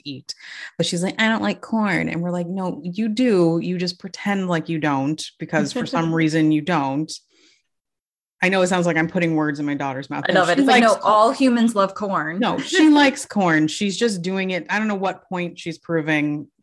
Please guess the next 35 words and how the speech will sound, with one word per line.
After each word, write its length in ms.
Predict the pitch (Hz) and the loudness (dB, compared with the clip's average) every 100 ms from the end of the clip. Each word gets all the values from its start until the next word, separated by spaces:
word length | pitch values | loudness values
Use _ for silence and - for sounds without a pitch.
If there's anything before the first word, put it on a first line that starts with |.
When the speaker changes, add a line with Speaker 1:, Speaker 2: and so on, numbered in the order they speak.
| 165 170 - | -12 -12 -2
Speaker 1:
It's 240 | 190 175 | -2 0
very, 400 | 160 165 196 185 | -2 2 4 4
it's 160 | 165 175 | 2 0
an 200 | 190 190 | -2 -2
important 640 | 208 208 226 202 175 165 - | -2 -2 0 0 0 -4 -4
thing 220 | 175 160 151 | -4 -2 -4
for 120 | 156 | -4
her 120 | 156 | -4
to 80 | 143 | -6
do 180 | 147 147 | -6 -6
in 80 | |
her 180 | 147 151 | -2 -2
life, 380 | 139 135 135 - | 0 -2 -4 -6
in 140 | - | -6
her 120 | 165 160 | -4 -2
Speaker 2:
<laughs> 120 | 151 | 0
Speaker 1:
mind. 320 | 143 147 - - _ - - | -2 -4 -8 -16 _ -20 -12
Speaker 2:
Mm-hmm. 320 | 190 175 196 | -8 -4 0
Speaker 1:
But 300 | 202 214 180 | 2 2 2
this 200 | 233 254 | 4 4
year 160 | 254 247 | 4 4
she's 220 | 240 226 | 4 2
eating 200 | 208 202 | 2 0
corn 240 | 190 180 170 | -2 -2 0
pudding. 260 | 165 156 | 0 -2
I'm 180 | 151 151 | -2 -6
very 280 | 147 135 135 | -6 -6 -6
excited. 500 | 131 160 139 208 - - | -8 -8 -4 -4 -6 -4
<laughs> 80 | - | 0
Speaker 2:
Yay! 180 | 302 381 | 2 4
Speaker 1:
'Cause 640 | 403 392 381 381 381 381 | 4 2 0 0 0 0
she's 180 | 339 320 | 0 0
gonna 200 | 311 302 | 2 2
love 240 | 294 277 | 4 4
it. 200 | 170 - | 2 -2